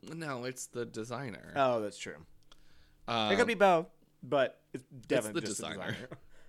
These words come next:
Speaker 1: Because
Speaker 2: 'Cause I could make that. I could get that dress made by a local artist here in Houston, uh, for, like, a hundred, hundred twenty dollars.
Speaker 1: Yeah, I bought four yards of black fabric today for ten dollars.
Speaker 2: Yes, exactly. <laughs>
Speaker 1: Um,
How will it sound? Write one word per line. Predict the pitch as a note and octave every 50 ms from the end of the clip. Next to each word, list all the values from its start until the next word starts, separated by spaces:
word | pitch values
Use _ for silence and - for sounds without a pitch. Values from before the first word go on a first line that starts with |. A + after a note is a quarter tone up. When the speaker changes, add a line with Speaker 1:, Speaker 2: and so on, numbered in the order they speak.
| - -
Speaker 1:
Because | A2+ A#2 - - A#2+ A#2 G#3+
Speaker 2:
'Cause | G#3+ G3
I | G3 A3
could | A#3+ B3 A#3 G#3+
make | A3 G#3+ G#3+
that. | G#3 F3+ - - E3+
I | F3
could | - G#3 F#3
get | F#3 G#3 G3+ G3+ -
that | F3+ D3+ D3+
dress | D#3+ D#3+ D3+ D#3
made | - C#3+ D3 D3+ D#3 C3+
by | C3 C#3 B2+ B2 B2 A#2+ -
a | C#3 B2+ A#2+
local | A#2 B2+ C3+ - D#3 -
artist | C3 C3 A#2+ A#2+ - -
here | - C3 C3 C3+
in | B2+ C3 A#2+
Houston, | A2+ A#2+ C3+ C3+ - - D3+ D3 D3+ D3+ - - - - - -
uh, | B2+ A#2+ A#2 A2 A#2 -
for, | - C#3+ C3
like, | B2 A2+
a | B2
hundred, | B2+ B2+ A#2 A#2+ G#2+
hundred | A2 A#2+ A#2 A2+ G#2
twenty | - A2+ A2 G2
dollars. | F#2 E2+ F2+ - - -
Speaker 1:
Yeah, | A2+ A2+ - -
I | - B2+ B2+
bought | C3+ D#3 D3 - - -
four | - - B2 A#2 A#2+ B2 B2 B2+
yards | A#2+ G#2 G#2 G2+ G#2+ G#2+ G#2 -
of | - G2 F#2
black | - G2 F2 F#2 F#2+ - -
fabric | - - G2 F2+ F2+ F2 E2+ E2 - -
today | - E2+ D#2+ E2 E2
for | - - D#2+
ten | - - - - F#2 F2+ F2
dollars. | D#2+ D#2 D#2 D2+ C2 B1+ A#2 - - - - - C3+
Speaker 2:
Yes, | C3+ A#2+ - - - - - _ _
exactly. | - A#2 A2 B2 A2+ A2 - A2 F#2+ - - _ _ - -
<laughs> | - - - C3+ - - - - _ _ -
Speaker 1:
Um, | A2+ A#2 A2+ A2+ A2+ G#2+ G#2 G#2+ G#2+ G#2 G2+ G#2+